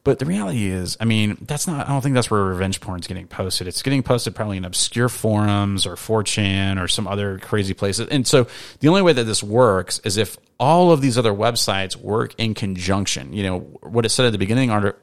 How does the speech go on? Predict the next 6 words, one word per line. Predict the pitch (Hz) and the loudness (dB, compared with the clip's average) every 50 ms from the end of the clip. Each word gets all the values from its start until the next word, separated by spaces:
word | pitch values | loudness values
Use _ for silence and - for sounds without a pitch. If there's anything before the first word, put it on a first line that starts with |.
| _ - | _ -6
of | 117 113 | -4 -2
the | 101 - | -2 -2
article | - 101 139 151 151 - 110 104 95 - | 2 2 2 2 2 2 2 0 2 2
is, | 101 98 95 92 92 92 - - _ _ _ _ _ _ _ _ _ _ _ _ _ _ _ _ _ _ - - | 2 4 4 4 2 0 -2 -8 _ _ _ _ _ _ _ _ _ _ _ _ _ _ _ _ _ _ -4 -2
you | 127 | 2
know, | 120 107 101 98 98 98 - | 2 4 4 4 2 2 -2